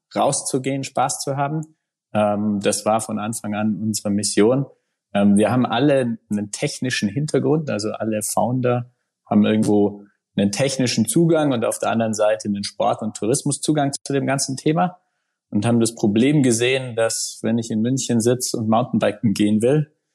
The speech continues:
ich gar nicht so einfach eine Tour bekomme.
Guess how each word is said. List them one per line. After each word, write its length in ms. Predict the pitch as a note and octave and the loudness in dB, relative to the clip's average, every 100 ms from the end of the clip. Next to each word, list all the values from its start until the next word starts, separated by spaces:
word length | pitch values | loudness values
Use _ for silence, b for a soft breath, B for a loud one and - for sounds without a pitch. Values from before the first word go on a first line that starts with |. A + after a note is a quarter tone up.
| _ _ | _ _
ich 180 | A2+ - | -6 -2
gar 180 | A2+ | 0
nicht 200 | A#2 A#2 | 2 0
so 200 | - C3+ | 2 2
einfach 520 | B2+ A2+ A2+ G#2+ G2+ - | 2 0 -2 -2 -6 -6
eine 140 | A2 | -6
Tour 180 | G2 C3+ | -2 0
bekomme. 380 | A2+ - F2+ G2+ | 0 -2 -8 -8